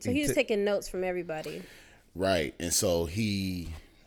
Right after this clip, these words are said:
Speaker 3: I mean, he ended up doing a couple bids, uh,
Speaker 1: For what?
Speaker 3: in the penitentiary for pimping.
Speaker 2: Pimping.
Speaker 1: Oh.
Speaker 3: Uh, because he didn't know what he was doing when he first started.
Speaker 2: Hold on, but before you even get into it, like I was saying, the overview, I feel like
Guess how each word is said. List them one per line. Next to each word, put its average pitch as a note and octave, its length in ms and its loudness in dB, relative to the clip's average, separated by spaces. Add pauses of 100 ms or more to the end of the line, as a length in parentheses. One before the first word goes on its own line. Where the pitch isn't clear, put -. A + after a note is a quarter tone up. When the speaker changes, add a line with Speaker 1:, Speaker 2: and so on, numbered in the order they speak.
(160)
Speaker 3:
I D#2 60 -6
mean, D#2+ 320 -2
he G2+ 140 0
ended F#2 200 0
up D2 60 -10
doing D#2+ 200 -4
a D2+ 60 -6
couple D2+ 300 -6
bids, D#2 640 -4 (580)
uh, C#2+ 400 -6 (560)
Speaker 1:
For G#3 140 -2
what? G3+ 260 2
Speaker 3:
in E2+ 100 0
the D#2+ 80 0
penitentiary D#2 760 -4
for - 220 -8
pimping. - 280 6
Speaker 2:
Pimping. D3 200 4 (460)
Speaker 1:
Oh. G3+ 560 0
Speaker 3:
Uh, - 240 0 (320)
because F#2 280 0
he A2 140 2
didn't E2+ 180 2
know E2+ 140 0
what E2 140 -2
he D2+ 60 -6
was C2+ 180 -10
doing F2 320 -2
when C#2+ 80 -6
he C#2 60 -8
first C2 300 -10
started. D2 460 -4
Speaker 2:
Hold A#2+ 220 2
on, G#2+ 120 0
but A2+ 80 0
before A#2 300 0
you C3 100 2
even B2 200 0
get C3 160 0
into C#3 300 -2
it, - 140 -4 (720)
like G#2 160 4
I G#2+ 60 4
was G#2+ 160 2
saying, A2+ 260 0
the - 80 -2 (100)
overview, A#2+ 520 2 (140)
I A#2+ 80 4
feel C3 280 2
like G#2 360 2